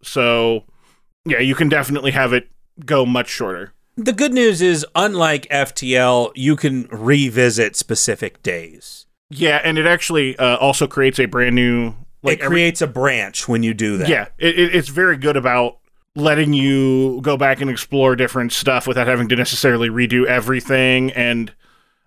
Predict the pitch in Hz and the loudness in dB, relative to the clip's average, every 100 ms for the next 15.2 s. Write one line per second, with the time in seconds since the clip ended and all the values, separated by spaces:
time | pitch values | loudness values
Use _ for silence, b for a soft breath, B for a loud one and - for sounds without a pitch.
0 | _ 127 120 117 110 - _ - 170 156 | _ 0 2 0 -4 -10 _ -4 0 0
1 | 160 147 151 151 143 135 147 139 147 143 | 2 2 2 2 2 2 2 0 2 0
2 | 123 113 131 127 127 - - 135 139 131 | -2 -2 -2 -2 -2 -8 -8 -4 0 0
3 | 139 127 127 123 - 131 127 127 117 - | 2 2 0 -2 0 2 4 2 -2 -8
4 | - 117 120 131 131 120 127 123 113 127 | -20 -6 0 2 0 -4 -4 -4 -2 2
5 | 123 123 117 123 - 127 123 - 113 120 | 2 0 -2 -4 -2 -4 -4 -4 -6 -6
6 | 135 135 151 131 117 123 113 117 104 - | -8 0 2 2 0 -2 -2 -6 -10 -6
7 | 110 117 175 240 - - _ _ _ _ | -2 0 0 0 -4 -20 _ _ _ _
8 | _ - - - 147 131 147 139 135 127 | _ -6 -4 0 0 0 -4 -2 -2 -2
9 | - 139 120 117 135 160 175 175 196 190 | -4 -4 -2 0 0 0 0 4 4 4
10 | - 143 135 147 - 127 139 131 139 160 | 0 -2 0 0 0 -2 0 2 2 2
11 | 160 131 127 120 - - _ _ _ - | 0 2 2 2 -2 -10 _ _ _ 2
12 | 170 143 147 147 139 127 113 - 135 135 | 2 2 2 2 2 0 -2 0 2 0
13 | - - 143 165 165 156 156 151 135 131 | -2 -10 -10 0 0 0 0 0 0 -2
14 | 127 123 131 131 135 135 131 123 131 127 | 0 0 0 0 0 2 2 2 0 0
15 | 123 131 | 2 2